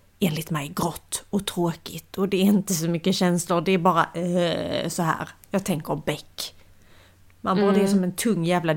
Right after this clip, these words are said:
Speaker 1: dimma över hela skiten. <laughs> Så känner jag och blir lite deprimerad. Och så tittar man på något japanskt eller koreanskt eller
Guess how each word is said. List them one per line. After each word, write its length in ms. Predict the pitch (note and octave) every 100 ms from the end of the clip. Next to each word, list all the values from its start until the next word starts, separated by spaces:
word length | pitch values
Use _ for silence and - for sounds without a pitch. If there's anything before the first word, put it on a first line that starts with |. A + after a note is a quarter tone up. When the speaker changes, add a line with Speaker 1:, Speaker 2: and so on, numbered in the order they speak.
| -
Speaker 1:
dimma 440 | - E3 E3+ - C#3+
över 120 | D#3
hela 180 | D#3+ D3+
skiten. 480 | - E3+ - - - G3 F3+ A4+
<laughs> 360 | A4 F4 -
Så 160 | - C4+
känner 340 | D#4 E3+ E3
jag 440 | E3+ - F3+ G#3+ B3
och 100 | G3
blir 220 | G#3 D#3+
lite 300 | E3+ F3+ E3
deprimerad. 720 | D#3+ - F3+ F#3 - - - -
Och 380 | - - A#3
så 100 | B3+ - -
tittar 360 | - C#4+ - E3+
man 460 | E3 E3 F3+ G#3 G#3+ - _ -
på 500 | - G3+ E3+ D#3+ E3+ - - - - - -
något 320 | F#3 E3+ -
japanskt 800 | F#3 F3+ G#3 F#3+ F#3 F3+ - -
eller 140 | F3+
koreanskt 840 | - F#3 F#3+ F3+ E3+ F3+ F#3 - F3
eller 540 | E3 D#3 D3+ E3